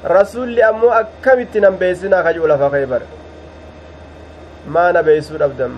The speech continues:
Maal jechuu keeysan? Nama Islaamaa kana laal. Hin tuffatu Rasuulli.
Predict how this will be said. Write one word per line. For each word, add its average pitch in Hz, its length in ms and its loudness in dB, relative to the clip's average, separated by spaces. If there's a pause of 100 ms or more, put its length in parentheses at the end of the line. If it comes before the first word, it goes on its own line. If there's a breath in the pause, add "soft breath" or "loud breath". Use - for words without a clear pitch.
(120)
Maal 180 320 2
jechuu 160 360 -12
keeysan? 151 360 -6 (2750)
Nama 196 260 0
Islaamaa 190 540 0
kana 175 200 0
laal. 175 240 0 (1300)
Hin 208 160 -2
tuffatu 226 400 -2
Rasuulli. 175 440 -2